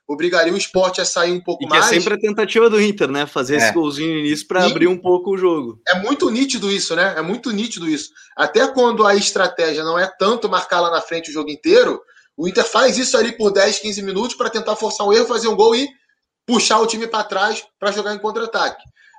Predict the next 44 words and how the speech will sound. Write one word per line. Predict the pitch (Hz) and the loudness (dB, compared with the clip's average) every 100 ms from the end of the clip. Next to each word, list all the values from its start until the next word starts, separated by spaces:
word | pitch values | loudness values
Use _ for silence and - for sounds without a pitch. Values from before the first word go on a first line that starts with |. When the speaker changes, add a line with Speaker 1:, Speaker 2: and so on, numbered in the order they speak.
| _ | _
Speaker 1:
É, | - 151 151 147 | -4 0 2 2
vamos | 170 359 | 2 2
ver, | 320 202 | 2 2
vamos | 190 254 | 0 -2
ver | 226 226 | -2 -2
como | 226 | -6
é | |
que | 220 | -6
vai | 226 | -4
ser | 208 - 196 233 247 _ _ _ _ | -2 2 4 4 0 _ _ _ _
a | 151 | 0
realidade | 190 180 175 196 | 2 4 4 2
desse | 196 185 | 0 -2
jogo | 180 180 | -2 -2
aí | 185 | -2
no | |
meio | 180 180 | -2 -4
de | |
semana, | - 190 160 185 208 | 0 0 2 0 0
se | - 202 226 _ _ | -4 -6 -8 _ _
o | - | -8
Inter | 190 208 | 0 0
vai | 156 202 | 2 0
conseguir | 220 233 233 208 262 233 | 0 -2 -2 -4 -2 0
isso. | 175 - - _ _ _ - | -2 -4 -14 _ _ _ -2
Mas | 139 | 0
acho | 156 165 202 | 2 0 -2
que | 208 | 0
é | 214 | 0
um | 208 | 2
jogo | 226 226 | -2 -2
bem | 165 190 269 | 0 0 0
traiçoeiro | 311 277 269 269 214 220 | 2 2 2 0 2 2
pro | 226 | 0
Internacional | 226 214 202 202 196 170 180 220 220 _ _ _ | -6 -6 -6 -4 -2 0 2 0 -4 _ _ _
e, | 156 175 170 143 175 175 165 160 | -10 -8 -8 -8 -6 -6 -6 -6
e | |
que | 143 | -6
o | |
pessoal | 180 190 202 208 | -2 0 0 2
não | 247 | 4
ache | 226 220 269 277 | 4 4 4 2
que, | 262 254 | 0 2
é, | 247 254 | 4 2